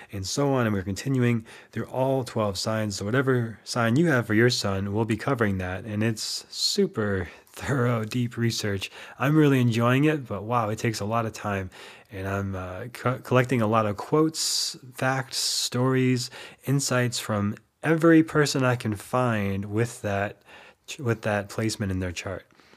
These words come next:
So I've done this to a degree before, but I've gone as far as I can go. Like, I'm just looking up everybody I can find with sun in Libra, and what do they all have in common? What are the things they don't have in common?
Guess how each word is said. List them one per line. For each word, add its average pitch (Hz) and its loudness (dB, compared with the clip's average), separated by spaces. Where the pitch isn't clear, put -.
So - -2
I've 147 4
done 156 8
this 151 6
to 135 2
a 127 6
degree 120 4
before, 107 0
but 101 0
I've 110 0
gone 110 2
as 107 -4
far 120 2
as 107 2
I 104 2
can 92 -6
go. - -6
Like, 101 -4
I'm 104 -2
just 107 -4
looking 110 0
up 107 -2
everybody 123 2
I 117 0
can 110 -2
find 104 0
with 95 -4
sun 139 6
in 143 6
Libra, 120 4
and 101 -2
what 135 2
do 156 0
they 135 2
all 131 2
have 123 0
in 120 0
common? 101 -4
What 107 0
are 127 2
the 110 -6
things 127 0
they 131 2
don't 160 6
have 107 0
in 98 0
common? - -12